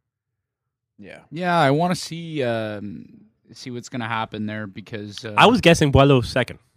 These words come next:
Speaker 2: You
Speaker 3: That
Speaker 2: think
Speaker 3: was my
Speaker 2: so?
Speaker 3: guess,
Speaker 2: Yeah.
Speaker 3: but
Speaker 1: That's what I thought as well.
Speaker 3: I, you know
Speaker 2: Yeah,
Speaker 3: what?
Speaker 2: I
Speaker 3: The
Speaker 2: really would've thought so
Speaker 3: I
Speaker 2: as
Speaker 3: gotta
Speaker 2: well.
Speaker 3: say the, uh, the, uh, the Conservative Party seemed to have their, their, they were ready early.
Speaker 1: Yeah, that,
Speaker 3: They didn't
Speaker 1: better
Speaker 3: have
Speaker 1: than last time,
Speaker 3: Yeah,
Speaker 1: that's
Speaker 3: they,
Speaker 1: for
Speaker 3: they had
Speaker 1: sure.
Speaker 3: no, no p-,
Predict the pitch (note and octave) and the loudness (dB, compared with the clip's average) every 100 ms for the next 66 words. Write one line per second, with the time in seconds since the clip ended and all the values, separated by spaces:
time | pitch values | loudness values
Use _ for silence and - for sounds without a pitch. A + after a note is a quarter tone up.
0 | _ _ A#2 C#3+ B2 B2 A#2+ G#2+ C#3 C#3 | _ _ -16 -10 -6 -2 -2 2 2 2
1 | F3+ D#3+ D#3+ C3 A#2+ G2+ A#2 D#3+ - F3 | 0 -2 0 0 -2 -2 0 -2 0 2
2 | G3+ E3+ A#2 C3+ - F3 D3+ C3+ C3+ C3+ | 2 2 -2 0 0 0 -6 -8 -8 -8
3 | B2+ C#3+ B3 E3 F3+ D#3+ C#3 B2 A2 - | -6 -4 -2 -2 -2 -2 0 0 -2 -4
4 | A2 _ _ _ G#2 G2 F#2 F#2 G2+ A2 | -8 _ _ _ -10 -8 -10 -12 -16 -10
5 | D#3 F#3 D#3 - B2+ C#3 A2+ G2+ _ _ | -8 -6 -6 -4 -4 -4 -10 -12 _ _
6 | - C#3 F3+ A#2+ B2+ B2 A2 G2+ - G2 | -12 -10 -10 -6 -6 -4 -4 -6 -8 -10
7 | F#2+ F2 _ _ _ G2 G#2+ A2+ G2+ G2 | -10 -10 _ _ _ -4 -2 -2 -4 -2
8 | A2+ D3 C#3+ - G#2+ G2 E2 - _ _ | 2 2 2 -2 -2 -2 -4 -18 _ _
9 | _ _ _ - C3 B2 B2 C3+ G#3+ D#3 | _ _ _ -2 -2 0 4 8 8 8
10 | E3+ F3 C#3 D3+ - G#2+ G2 G2 C#3+ G2+ | 8 6 6 4 2 -4 -4 -2 -2 0
11 | C#3 C#3 D3+ D3+ E3 E3 C#3 D#3+ - | 0 4 4 6 4 2 -2 -2 0